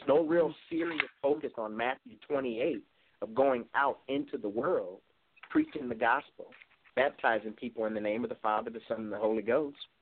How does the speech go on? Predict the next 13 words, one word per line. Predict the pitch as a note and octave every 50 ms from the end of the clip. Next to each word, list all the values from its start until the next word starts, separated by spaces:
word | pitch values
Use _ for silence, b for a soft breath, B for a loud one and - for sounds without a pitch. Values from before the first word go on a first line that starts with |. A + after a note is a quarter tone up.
| _ _ _ _ _ _ _ _ _ _ _ _ _ -
And | A#2 A#2
he | B2+ C#3+ C#3
that | - - -
believes | B2 B2+ C3+ C3 B2
is | A2+ A2 A2
baptized | B2 C#3 C#3+ - - C3 A#2+ A#2+ - -
shall | C3 A#2+
be | A#2+ B2 A#2+ - -
saved, | C#3+ D3 D#3 C#3+ B2+
he | B2+
that | B2 A#2 A#2
believes | A#2+ B2 A#2+ A#2
not | B2 B2+ C3 C3